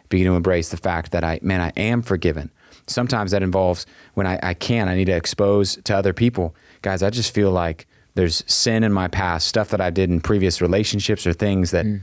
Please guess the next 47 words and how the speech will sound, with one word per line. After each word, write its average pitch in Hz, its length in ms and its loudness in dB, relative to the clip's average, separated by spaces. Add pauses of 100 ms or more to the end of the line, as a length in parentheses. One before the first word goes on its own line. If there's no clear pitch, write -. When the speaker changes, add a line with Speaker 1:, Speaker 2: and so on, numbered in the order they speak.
(120)
Speaker 1:
I 107 140 -2
have 110 120 0
a 101 60 -4
tough - 260 -4
time 101 240 0
forgiving 95 400 2
myself 110 380 2
for, 120 300 0 (260)
which 95 240 0
makes 104 260 0
me 107 80 2
feel 98 220 2
like 87 160 0
God 95 300 -2
hasn't 95 340 -2
forgiven 110 400 2
me. 127 240 2 (280)
And 90 200 -2
I 90 60 0
know 95 200 2
that's 123 220 0
a 135 60 2
lie. 131 340 0
I 90 60 -4
just 90 200 0
need 101 140 2
to 87 160 0 (160)
confess - 480 -2
that 98 200 -2
to 101 120 2
other 90 160 2
people 90 320 0
'cause 101 140 2
Speaker 2:
Yeah. 113 80 2
Speaker 1:
I'm, 110 80 -6 (280)
I'm 98 200 0
not 110 260 0
living 113 260 2
in 98 80 2
line 95 260 0
with, 87 120 -2 (300)
with 87 160 -2
reality, 92 480 0
with 80 180 -2
what 98 180 2
is 85 140 -2
true." 90 420 0